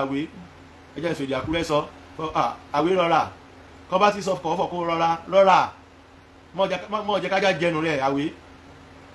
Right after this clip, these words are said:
Kó bá ti di gbà kan fọ, à, wé ìdí rọra, kọ́ bá ti kí ọ okun o, nǹkan ti ṣe ẹ́ nìyẹn o.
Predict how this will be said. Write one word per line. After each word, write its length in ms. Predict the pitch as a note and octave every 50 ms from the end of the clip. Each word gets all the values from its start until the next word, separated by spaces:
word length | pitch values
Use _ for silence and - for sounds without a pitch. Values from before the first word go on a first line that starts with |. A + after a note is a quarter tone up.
| - - - - - - - - - - - - - - - - - - - - - - - - - - - - - - - - - - - - - -
Kó 80 | G3
bá 160 | G3 G3+ G3
ti 120 | F#3+ F3+ E3+
di 140 | D3 D3+ C3+ - - - - - C#3+
gbà 140 | D#3 D#3+ D#3 D#3
kan 140 | E3 E3+
fọ, 180 | E3+ D#3 D#3 D3+ E3
à, 140 | D#3 B2 - - - - - - - - - - - - - - - -
wé 120 | A#3 A3+
ìdí 160 | F#3 D3+ D#3+
rọra, 220 | F3 F#3 F#3 F#3+ F#3
kọ́ 120 | G#3+ A3+
bá 120 | A3+ A3+ G#3+
ti 80 | G#3
kí 120 | - - A3
ọ 100 | G#3 G3+
okun 180 | G3+ G3+ G#3+ G3+
o, 200 | F#3+ F3 F#3 F#3 - - - - - - - - -
nǹkan 160 | C#3+ D3+ D#3
ti 60 | D#3+
ṣe 200 | D3 - D#3+ D#3
ẹ́ 40 | D#3+
nìyẹn 240 | D#3 C#3+ C3+ C3+
o. 60 | B2+